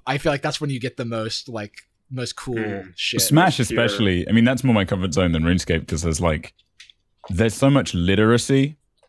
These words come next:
Speaker 3: in the Smash community, because in order to be involved in it and be as excited as your contemporaries, you have to just get versed as hell. Plus, there's the doc, you know, there's, like, what, like, the six-hour documentary available if you wanna catch
Speaker 1: Oh,
Speaker 3: up on
Speaker 1: yeah,
Speaker 3: everything
Speaker 1: yeah.
Speaker 3: f-, up till about twenty fourteen, twenty fifteen.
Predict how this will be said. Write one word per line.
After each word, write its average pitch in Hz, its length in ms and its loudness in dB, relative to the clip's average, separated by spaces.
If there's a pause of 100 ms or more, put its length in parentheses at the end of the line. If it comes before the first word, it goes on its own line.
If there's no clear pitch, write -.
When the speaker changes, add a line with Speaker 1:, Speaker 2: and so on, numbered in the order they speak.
(160)
Speaker 3:
in 131 120 6
the 131 40 4
Smash 131 300 2
community, 127 580 2
because 104 220 2
in 101 80 2
order 95 240 2
to - 20 0
be 92 220 0
involved 92 400 0
in 98 80 2
it 98 160 2
and 90 80 -2
be 87 180 2
as 85 120 2
excited 87 440 -2
as 85 140 -2
your 82 80 -4
contemporaries, 87 640 -4
you 90 80 0
have 90 160 -2
to 95 100 -6
just - 240 -8
get 85 220 -4 (320)
versed 87 420 0
as 82 140 -4
hell. 85 280 -2 (200)
Plus, 131 240 2
there's 107 220 0
the 87 80 0
doc, 87 440 0
you 92 60 -4
know, 82 100 -2
there's, 85 180 -2
like, 85 140 -8
what, 85 260 -2
like, 73 140 -8
the 92 100 -6
six-hour 87 600 -2
documentary 85 540 -2
available 92 400 0
if - 100 -4
you 95 60 -2
wanna 85 120 0
catch 87 220 -4
Speaker 1:
Oh, - 80 0
Speaker 3:
up 92 80 0
on 92 60 2
Speaker 1:
yeah, 87 80 0
Speaker 3:
everything 87 240 -2
Speaker 1:
yeah. 90 140 -2
Speaker 3:
f-, 98 140 -12
up 101 140 -2
till 95 140 -2
about 87 180 -2
twenty 85 240 -2
fourteen, 85 380 -4
twenty 87 160 -2
fifteen. 101 340 -2